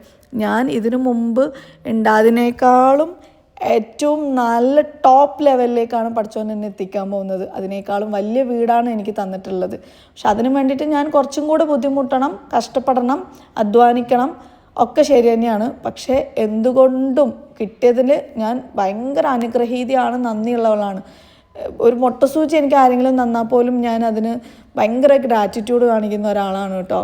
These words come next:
പക്ഷെ എനിക്ക് ചുറ്റുമുള്ളവർ അങ്ങനെയൊന്നും അല്ല. ഒരു നന്ദിയും പറഞ്ഞതില്ലാത്ത എത്രയോ ആൾക്കാരുണ്ട്. ഏഹ്, പക്ഷെ പടച്ചോനോട് ഞാനിപ്പോൾ ഒരുപാട്, നിങ്ങൾ, ഞാൻ ഏറ്റവും മോശമായിട്ടുള്ള അവസ്ഥയിലാണ്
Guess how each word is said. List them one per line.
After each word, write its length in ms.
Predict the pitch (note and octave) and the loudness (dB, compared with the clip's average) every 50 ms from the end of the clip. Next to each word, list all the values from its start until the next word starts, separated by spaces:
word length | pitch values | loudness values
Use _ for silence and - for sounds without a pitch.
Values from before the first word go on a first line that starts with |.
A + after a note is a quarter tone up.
| - - | -6 -10
പക്ഷെ 180 | - - - G#3+ | -12 -6 -6 -4
എനിക്ക് 180 | G#3 G#3+ C4 B3 - | -4 -4 -6 -6 -8
ചുറ്റുമുള്ളവർ 460 | C4+ A3+ - C#4 C#4 C#4 C4+ C4+ D4 C#4+ C4 | -8 -6 0 0 2 2 4 4 4 2 2
അങ്ങനെയൊന്നും 360 | B3+ C4 C4 B3+ C4+ C#4+ C4 B3+ | 0 -2 -2 -2 0 0 0 0
അല്ല. 120 | B3 A#3+ A3 - - - - - - _ _ _ - - - - A3+ A#3+ B3+ D4 D#4 | 0 -2 -2 -4 -6 -12 -20 -20 -20 _ _ _ -16 -10 -8 -6 -6 -4 -2 2 2
ഒരു 260 | E4 F#4 G4 G4 G4 F#4+ F#4 E4+ | 4 4 4 4 2 2 2 0
നന്ദിയും 340 | D4+ C4+ C4 C4 C4 B3+ B3+ B3+ | 0 2 2 2 2 2 0 0
പറഞ്ഞതില്ലാത്ത 600 | B3 A#3+ A#3 A#3 A#3+ A3 A3 A3 G#3+ G#3 - A#3 A3 G#3+ | 0 0 -2 -2 -2 0 0 0 0 0 -2 -4 -4 -4
എത്രയോ 260 | - A3 G3+ G3+ G#3 G#3 G3 | -4 -4 -2 2 2 4 2
ആൾക്കാരുണ്ട്. 580 | F#3+ F#3 F#3+ G3+ F#3 F#3 G3+ G#3+ G#3 F#3+ G3 A3+ B3 - - - _ _ _ _ _ _ - - | 2 0 -2 -2 -2 0 -2 -4 -4 -4 -6 -6 -8 -12 -20 -20 _ _ _ _ _ _ -8 -4
ഏഹ്, 220 | G#3+ G#3+ G3+ G3+ G#3 - - - - - | -2 -2 -2 -2 -2 -4 -8 -8 -4 -4
പക്ഷെ 180 | G#3+ G#3 C#4 C4 C4 | -2 -2 -2 0 0
പടച്ചോനോട് 480 | A#3+ G#3+ - - B3 A#3+ B3+ C4 C4 C#4 C4+ | 0 0 0 0 0 0 0 0 0 0 -2
ഞാനിപ്പോൾ 280 | B3+ B3 A#3+ A#3 A#3+ B3+ A3+ | -2 -2 -2 -2 0 2 2
ഒരുപാട്, 340 | A3+ G#3+ A3+ A3+ A#3 A3+ G#3+ G3+ G3+ | 2 2 0 0 0 0 -2 -2 -4
നിങ്ങൾ, 200 | G#3 G#3+ A3 A#3 C4+ D4 D4+ - - - - B3 | -4 -4 -2 0 0 0 0 -2 -6 -10 -8 -6
ഞാൻ 140 | A3+ A3 A#3 B3 C4 B3 | -4 -4 -2 -2 -4 -4
ഏറ്റവും 400 | G#3+ - - - - C4 C4 C4 B3+ B3 | -6 -8 -12 -8 -4 -4 -2 -2 0 -2
മോശമായിട്ടുള്ള 540 | A#3 A3 - B3 A3+ A3+ A3+ A3+ B3+ B3+ B3 A3+ | -2 -2 -2 -4 -4 -2 -4 -2 0 0 0 0
അവസ്ഥയിലാണ് 640 | A3 G#3+ - - B3 A#3+ A#3+ A#3+ A3+ A3 A3 A#3 | -2 -4 -6 -4 -2 0 0 0 0 0 -2 -2